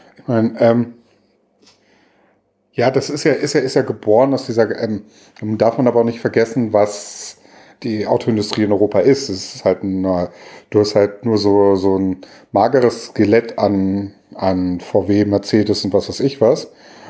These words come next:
und einen riesen Zuliefererbereich drumherum. Und was machen die? Die kaufen das Zeug ja auch nur an.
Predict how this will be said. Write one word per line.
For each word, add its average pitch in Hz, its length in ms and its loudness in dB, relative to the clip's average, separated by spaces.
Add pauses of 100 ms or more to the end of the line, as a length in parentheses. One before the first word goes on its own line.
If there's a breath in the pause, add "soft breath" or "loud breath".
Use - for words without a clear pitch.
(100)
und 135 160 -6
einen 113 160 0
riesen 120 440 0
Zuliefererbereich 95 840 0
drumherum. 92 540 -8 (400 loud breath)
Und 101 100 -6
was 101 140 -2
machen 98 240 -2
die? 120 140 0
Die 127 80 -2
kaufen 123 260 0
das 117 120 0
Zeug 120 200 -2
ja 127 80 4
auch 135 180 0
nur 98 160 -2
an. 87 140 -8